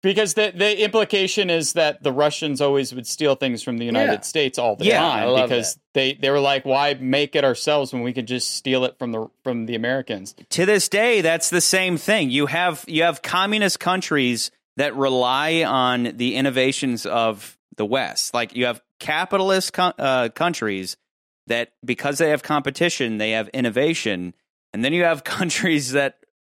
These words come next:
Speaker 3: uh, stick to communism, the idealism of communism, and they don't have innovation because they don't have competition.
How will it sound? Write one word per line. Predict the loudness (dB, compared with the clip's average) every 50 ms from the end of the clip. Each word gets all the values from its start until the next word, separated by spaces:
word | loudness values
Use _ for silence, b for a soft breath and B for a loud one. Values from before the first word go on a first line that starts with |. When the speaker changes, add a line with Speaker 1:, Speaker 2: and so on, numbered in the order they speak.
| _ _ _ _ _ _ _ _ _ -20
Speaker 3:
uh, | -20 -16 -14 -14 -12 -10 -6
stick | -6 -4 -2 0 0 -2 0
to | 0 2 2 2 2 0 -2
communism, | -2 -2 0 0 0 0 0 0 0 -2 -2 -2 -2 -2 -2 -2
the | -2 -4 -4 -2 -2
idealism | -2 -2 -2 -2 -2 -2 0 0 -2 -2 -2 -4 -2
of | -4 -4 -6 -8 -14 _ _ _ _ -8
communism, | -4 -2 -2 -2 0 -2 -2 -2 -4 -4 -6 -6 -10 _ _ _ _ _ _ _ _ _ -4
and | -2 -2 0
they | 0 0 -2
don't | -2 -2 0 0 2 2 0 0 -2
have | -2 -2 -2 -2 0 0
innovation | 0 0 0 0 0 0 0 -2 -2 -2 -2 -2 -2 -2 -2
because | -2 -2 -2 -2 -2 -2 -2
they | -2 -2 -2
don't | -2 -2 -2 -2 -2 -2 -4
have | -4 -4 -6 -6 -6
competition. | -6 -4 -4 -4 -6 -8 -6 -6 -6 -6 -6 -6 -8 -8 -8